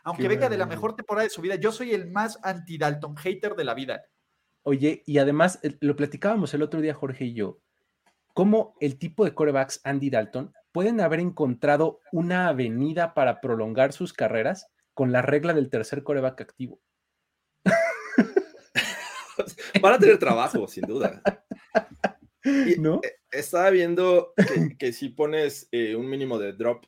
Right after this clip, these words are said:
Speaker 3: eh, al cincuenta por ciento del promedio en P F F, eh, Andy Dalton está en el quinto lugar entre los mejores calificados. Obviamente viene de un, de un gran año, ¿no?
Speaker 2: Ok.
Speaker 3: Entonces, eh,
Speaker 2: <laughs>
Speaker 3: incluso arriba de, de Justin Herbert, arriba de Jalen Hurts,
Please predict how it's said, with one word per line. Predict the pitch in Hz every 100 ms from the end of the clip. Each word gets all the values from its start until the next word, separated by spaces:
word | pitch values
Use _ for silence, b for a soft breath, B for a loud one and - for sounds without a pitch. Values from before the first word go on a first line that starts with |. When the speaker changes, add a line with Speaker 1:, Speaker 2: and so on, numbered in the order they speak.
| -
Speaker 3:
eh, | 120 104
al | 101
cincuenta | - 113 110 120 123
por | 92
ciento | 95 104 104 117
del | 98
promedio | - 92 104 101 117 -
en | 104 95 90 76
P | 117 107
F | 107 98 110
F, | - _ _ -
eh, | 92 92
Andy | 123 131 135
Dalton | 120 120 143 147 _
está | - 104 - 123 123
en | 127 123
el | -
quinto | - 131
lugar | 151 113 107 110 -
entre | 113 110
los | 107
mejores | 101 - 143 147
calificados. | 135 117 95 - 120 95 - -
Obviamente | 120 147 143 131
viene | 120 120
de | 104
un, | 110 104 -
de | 107
un | 113 110 101
gran | 95 95
año, | 95 92 73 - _
¿no? | 92 131 -
Speaker 2:
Ok. | 98
Speaker 3:
Entonces, | 127 151 - - - 269 - B B B B B B -
eh, | 101 98 -
Speaker 2:
<laughs> |
Speaker 3:
incluso | 120 139 170 - -
arriba | 123 120 160 160 139
de, | 117 -
de | 107 104
Justin | 110 101 92 90
Herbert, | 104 104 104 104
arriba | 113 110 202 233
de | 143
Jalen | 107 95 90 -
Hurts, | 87 92 -